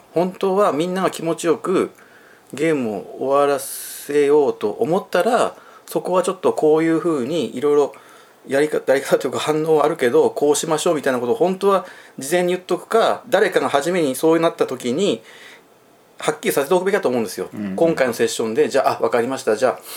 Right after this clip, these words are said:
Speaker 1: まあ、今回のセッションはもうその忘れた場合は、みんなの同意を得てもらうようにしましょう」っていうふうに言ったり。
Speaker 2: うんうんうん。
Speaker 1: 僕結構そういうこと言ったりするんですけど、で、えっ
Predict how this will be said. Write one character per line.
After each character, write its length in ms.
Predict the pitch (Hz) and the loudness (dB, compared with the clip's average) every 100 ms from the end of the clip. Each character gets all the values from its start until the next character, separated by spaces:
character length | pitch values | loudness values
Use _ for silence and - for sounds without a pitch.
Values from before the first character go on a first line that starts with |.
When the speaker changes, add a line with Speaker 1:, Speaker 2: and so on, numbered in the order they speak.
| - - _ _ - | -16 -18 _ _ -4
Speaker 1:
ま 100 | 127 | -2
あ、 20 | |
今 160 | 156 151 | 0 2
回 100 | 123 | 2
の 60 | |
セ 100 | 104 | 0
ッ 20 | 123 | -2
シ 120 | 156 | -2
ョ 60 | |
ン 40 | 170 | 2
は 200 | 226 131 | 2 2
も 160 | 123 117 | 0 -2
う 40 | |
そ 80 | 131 | -2
の 100 | 123 | 0
忘 180 | 117 160 | 2 4
れ 80 | 151 | 4
た 100 | 147 | 4
場 140 | 160 | 4
合 20 | 160 214 | 4 4
は、 240 | 233 - - - - 143 | 2 0 -8 -20 -10 -4
み 120 | 143 | -2
ん 40 | |
な 80 | 143 | 0
の 80 | 120 | 2
同 160 | 117 127 | 2 4
意 60 | |
を 60 | 135 | 2
得 100 | 127 | 2
て 100 | 226 | 0
も 120 | 127 | 2
ら 80 | 127 | 2
う 20 | |
よ 40 | |
う 20 | 131 | 2
に 40 | |
し 100 | - | -2
ま 80 | 120 | -2
し 100 | - | 0
ょ 60 | - | 0
う」 60 | |
っ 20 | - | 0
て 100 | 113 | -6
い 40 | |
う 40 | |
ふ 100 | 98 | -6
う 40 | 107 | -8
に 100 | 92 90 90 82 | -8 -8 -8 -10
言 100 | - | -10
っ 20 | |
た 180 | - 220 | -2 0
り。 60 | - | 0
Speaker 2:
う 20 | |
ん 20 | |
う 20 | - | 0
ん 40 | |
う 40 | |
ん。 20 | 247 | 0
Speaker 1:
僕 80 | 320 | 0
結 180 | 381 - | -2 0
構 300 | 165 117 - - - - - | 4 4 2 -4 -20 -20 -6
そ 100 | - | 0
う 20 | |
い 20 | 175 | 2
う 20 | |
こ 80 | 160 | 2
と 60 | |
言 40 | 120 | 0
っ 40 | |
た 100 | 147 | 0
り 60 | 123 | 0
す 80 | 135 | 0
る 80 | 123 | -2
ん 20 | |
で 60 | |
す 80 | 104 | -2
け 100 | 110 | 0
ど、 240 | 113 92 - - _ - - - - - - - | 2 0 -2 -16 _ -20 -20 -20 -20 -20 -20 -12
で、 500 | 143 170 165 165 104 | -4 -2 0 0 -2
え 80 | |
っ 60 | - | -4